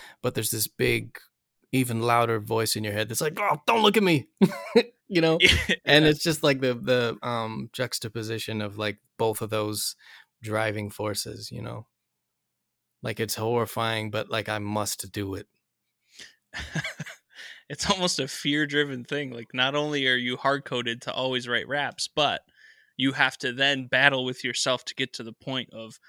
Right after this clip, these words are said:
Speaker 2: showing people your abilities. And
Speaker 1: Mm-hmm.
Speaker 2: it's crazy to think that you've overcome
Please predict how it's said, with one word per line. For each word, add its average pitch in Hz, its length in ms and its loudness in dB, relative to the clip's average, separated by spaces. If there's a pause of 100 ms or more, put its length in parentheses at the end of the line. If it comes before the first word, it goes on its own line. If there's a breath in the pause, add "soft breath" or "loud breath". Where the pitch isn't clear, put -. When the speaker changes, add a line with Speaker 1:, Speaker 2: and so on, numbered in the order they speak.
(340 soft breath)
Speaker 2:
showing 135 500 4
people 123 340 -6
your 113 180 -2
abilities. 117 600 -4 (520)
And 131 120 2
Speaker 1:
Mm-hmm. - 20 4
Speaker 2:
it's 113 140 -2
crazy 160 500 2
to 131 80 0
think 143 300 -4
that - 120 -2
you've 127 280 -6
overcome 135 800 -2